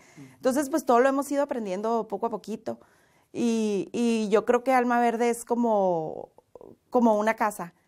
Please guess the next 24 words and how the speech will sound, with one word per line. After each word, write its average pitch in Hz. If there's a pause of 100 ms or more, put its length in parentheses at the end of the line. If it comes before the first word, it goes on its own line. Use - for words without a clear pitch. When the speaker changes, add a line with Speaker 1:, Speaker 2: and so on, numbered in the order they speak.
(640)
Speaker 2:
Eh, 185 (120)
pues 196
no 202
sé 220
si 208
se 233
han 220
fijado 190
todos 190
los 202
que 175
nos 175
hayan 175
visitado, 196
pues 185 (300)
las 220
tazas 214
son 240
diferentes, 214
los 208
platos 185
son 208
diferentes, 190 (140)
eh, 180